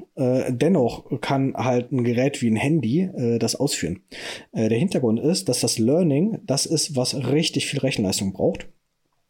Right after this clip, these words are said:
wo halt die ganzen Parameter verarbeitet werden. Ein fertig trainiertes Modell, äh, mit den Gewichtungen kann aber durchaus sehr klein sein und auf einem leistungsschwachen Gerät ausgeführt werden. Ähm,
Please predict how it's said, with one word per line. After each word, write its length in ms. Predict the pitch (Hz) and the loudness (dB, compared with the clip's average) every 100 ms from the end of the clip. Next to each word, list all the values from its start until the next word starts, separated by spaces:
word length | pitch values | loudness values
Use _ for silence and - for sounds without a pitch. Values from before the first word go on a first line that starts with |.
| - - | -16 -2
wo 80 | 107 | 0
halt 80 | |
die 60 | 110 | 0
ganzen 260 | 110 117 110 | 0 -2 -2
Parameter 400 | 117 113 110 107 | 0 0 0 -2
verarbeitet 500 | - 196 175 185 185 | -2 0 -2 -2 -2
werden. 280 | 190 185 - - - - - | 0 -2 -4 -16 -16 -8 0
Ein 160 | 113 | 0
fertig 320 | - 151 156 | 2 0 0
trainiertes 440 | - 131 131 123 - | -2 0 0 0 0
Modell, 540 | 110 104 202 110 76 - - | 0 2 2 2 -2 -8 -4
äh, 160 | 107 | 0
mit 220 | 107 117 117 | 2 0 0
den 120 | 107 | 0
Gewichtungen 600 | 107 - - 104 101 98 | 0 0 0 0 0 -2
kann 260 | - 233 | 0 0
aber 280 | - 113 123 | 0 0 0
durchaus 340 | 135 - 113 117 | 0 0 -2 0
sehr 140 | 117 | -2
klein 360 | - 170 180 123 | 0 0 2 2
sein 340 | 104 147 - - - 143 | 0 0 -2 -12 -10 -4
und 60 | |
auf 80 | 123 | 0
einem 160 | 123 123 | 2 2
leistungsschwachen 720 | 139 - 135 - 165 - 120 | 0 0 -2 0 -2 0 0
Gerät 280 | 110 - | 0 0
ausgeführt 440 | 165 - 127 151 - | 0 -2 -4 -4 -4
werden. 220 | - - _ - - - _ - | -6 -10 _ -20 -20 -20 _ -6
Ähm, 460 | 107 104 107 107 | -2 0 2 0